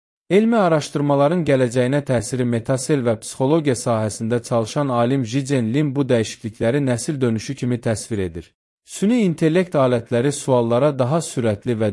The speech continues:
dəqiq cavab verə bilsə də, bunun qiyməti var. Bu sistemlərin təqdim etdiyi məlumatlar yalnız halüsinasiyalar deyil, həm də reallığa əsaslanan təhriflərdir.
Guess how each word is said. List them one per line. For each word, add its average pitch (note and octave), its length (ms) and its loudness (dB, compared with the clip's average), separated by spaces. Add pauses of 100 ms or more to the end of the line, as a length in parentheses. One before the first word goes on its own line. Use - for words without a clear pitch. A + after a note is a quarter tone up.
dəqiq C3+ 320 -2
cavab C3 320 2
verə G#2+ 240 0
bilsə B2 320 -2
də, C#3 160 2 (120)
bunun C#3 280 2
qiyməti G2+ 460 -2
var. E2 180 -6 (560)
Bu A3+ 80 -2
sistemlərin D#3+ 720 0
təqdim C#3+ 400 0
etdiyi B2+ 320 0
məlumatlar A2+ 720 0
yalnız C3+ 480 0
halüsinasiyalar A#2 1000 -2
deyil, D3 360 2
həm F#3 240 0
də D3+ 140 2
reallığa C3 580 2
əsaslanan A#2 560 -2
təhriflərdir. F#2+ 840 -4